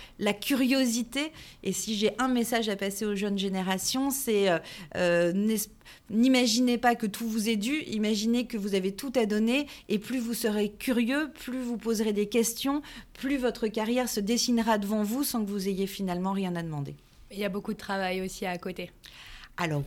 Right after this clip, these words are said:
Speaker 1: oui, effectivement.
Speaker 2: <laughs>
Speaker 1: Euh, par contre, il faut avoir le goût de l'effort.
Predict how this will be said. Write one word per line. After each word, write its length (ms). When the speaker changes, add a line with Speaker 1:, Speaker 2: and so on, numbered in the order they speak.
Speaker 1:
oui, 280
effectivement. 960
Speaker 2:
<laughs> 40
Speaker 1:
Euh, 40
par 240
contre, 280
il 100
faut 140
avoir 240
le 100
goût 220
de 100
l'effort. 800